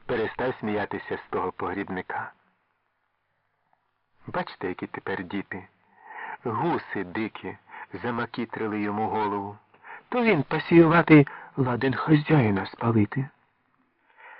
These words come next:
Щоправда, той Дем'ян Шуляк, такий хазяїн, як із пуги рушниця,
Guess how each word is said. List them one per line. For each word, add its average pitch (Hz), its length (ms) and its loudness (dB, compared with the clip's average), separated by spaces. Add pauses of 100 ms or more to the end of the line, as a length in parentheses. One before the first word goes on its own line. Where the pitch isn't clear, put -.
(920)
Щоправда, 214 500 2
той 127 240 0
Дем'ян 117 460 -2
Шуляк, 120 500 -2 (1160)
такий - 320 -8
хазяїн, 120 640 -2
як 107 200 -4
із 104 140 -4 (1120)
пуги 120 300 -2
рушниця, 196 960 6